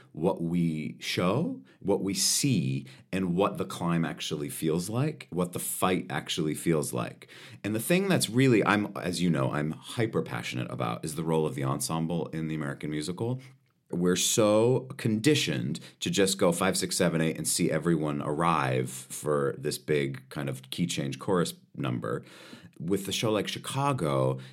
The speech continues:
there's a full company on stage of individuals and personalities and experiences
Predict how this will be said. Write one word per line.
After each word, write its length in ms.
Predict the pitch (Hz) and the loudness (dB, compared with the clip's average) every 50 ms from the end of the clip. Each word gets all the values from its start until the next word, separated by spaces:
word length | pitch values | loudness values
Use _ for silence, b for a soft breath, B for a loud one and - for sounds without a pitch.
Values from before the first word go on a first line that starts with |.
| B | B
there's 180 | - 95 104 92 | -4 -2 -2 0
a 60 | 98 | 0
full 320 | - - - - 120 120 120 | -2 -2 0 2 0 0 0
company 420 | - 120 110 113 - 104 98 85 | -2 -4 -4 -2 -2 -2 -2 0
on 180 | 73 82 87 85 | 0 0 0 0
stage 440 | 85 - 90 80 78 73 71 - - - | 0 -2 0 -2 0 -2 -2 -8 -8 -6
of 240 | 82 78 69 65 - | -6 -6 -6 -8 -8
individuals 720 | - 95 87 90 82 85 85 - 87 82 80 80 76 - - | -6 -4 -4 -2 -2 -2 -2 -2 -2 -2 -2 -2 -2 -4 -8
and 140 | 82 78 - | -12 -12 -8
personalities 720 | - 87 85 - - 78 76 76 73 73 73 73 73 69 - | -6 -6 -4 -2 -2 -2 -2 -2 -2 -2 -4 -4 -6 -6 -8
and 120 | - 76 | -10 -10
experiences 960 | - - - - 90 87 87 87 85 78 - - - 65 60 62 67 67 - | -8 -8 -6 -2 0 2 2 4 4 2 2 -2 -2 -4 -4 -4 -4 -6 -8